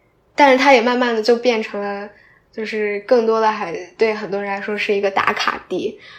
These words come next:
对，我觉得就是现在很多就是，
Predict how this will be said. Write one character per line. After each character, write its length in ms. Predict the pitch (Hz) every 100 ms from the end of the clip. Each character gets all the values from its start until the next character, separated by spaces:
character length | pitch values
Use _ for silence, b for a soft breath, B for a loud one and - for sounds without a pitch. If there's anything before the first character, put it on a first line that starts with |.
| B B _ _ _
对， 120 | 214
我 160 | 208 202
觉 140 | 202
得 160 | 208 226
就 140 | 240
是 100 | 240
现 180 | 233 247
在 140 | 240 226
很 320 | - 202 196
多 300 | 208 220 220
就 120 | 220
是， 380 | 214 208 202